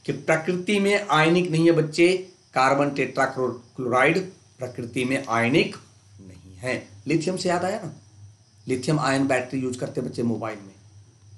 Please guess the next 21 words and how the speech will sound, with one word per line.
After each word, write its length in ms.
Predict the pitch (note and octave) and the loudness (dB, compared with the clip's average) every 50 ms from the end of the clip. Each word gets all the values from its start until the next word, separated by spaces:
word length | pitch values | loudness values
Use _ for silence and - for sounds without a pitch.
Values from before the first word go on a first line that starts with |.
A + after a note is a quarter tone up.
| - _ _ _ _ - - - - - _ _ - - - - - _ - - - - - - _ - - - - - - - - B2 | -20 _ _ _ _ -20 -20 -20 -20 -20 _ _ -20 -20 -20 -20 -20 _ -20 -20 -20 -20 -20 -20 _ -20 -20 -20 -20 -20 -20 -14 -10 -8
ये 60 | B2 | -6
याद 240 | A#2 B2 A2+ A2+ A#2 | -4 -4 -4 -4 -6
रखना, 160 | A#2+ A#2 C#3+ | -8 -10 -10
कई 180 | C#3 - D#3 D#3+ | -8 -4 -2 -2
बार 180 | D#3+ D#3+ D#3 - | -2 -2 -4 -4
पूछता 360 | C#3 A#2+ A#2 - - C3+ A2+ | -6 -8 -8 -6 -4 -4 -4
है। 140 | - - - - - _ - - - - | -4 -6 -10 -16 -20 _ -20 -20 -12 -10
ठीक 140 | F3 - - | -10 -10 -10
है, 80 | - - - _ - - _ _ - - - _ _ - _ _ _ _ _ _ _ _ _ _ _ _ _ - _ _ _ - _ _ _ _ _ _ _ _ - _ _ _ - _ _ _ - - - _ - - _ _ - | -12 -14 -18 _ -20 -20 _ _ -20 -20 -20 _ _ -20 _ _ _ _ _ _ _ _ _ _ _ _ _ -20 _ _ _ -20 _ _ _ _ _ _ _ _ -20 _ _ _ -20 _ _ _ -20 -20 -20 _ -20 -20 _ _ 4
Carbon 360 | F3 F3+ G3+ G#3 A#3+ A#3+ - | 6 6 8 8 6 6 6
tetrachloride 680 | - A3+ A3 - A3 A#3 A3+ G#3+ A3+ A3+ A3+ A3+ A3+ | 6 6 6 6 6 4 4 4 4 4 6 6 6
को 80 | A3+ A3 | 4 4
छोड़कर 340 | A3+ A3 G#3+ G#3+ - A3 A3 | 6 6 6 6 6 4 4
सभी 180 | - G#3+ A3 G#3+ | 6 6 8 8
ionic 260 | G#3 G#3 G#3+ A3 G3 | 8 6 6 4 4
बंधन 260 | G#3+ G3+ G3 G#3+ G#3 | 4 4 4 4 6
बनाते 320 | G#3 G3+ G3 F#3+ - F#3+ | 6 6 6 6 6 6
हैं, 320 | F3+ E3+ D#3+ - - - - | 6 4 2 0 -4 -12 -6
सभी 280 | - C3+ C3 D3+ D#3+ | -4 -2 0 2 2
क्या 120 | D#3 F3 F3 | 4 6 6
होगा? 260 | F3+ F3+ E3 C#3 | 8 8 8 6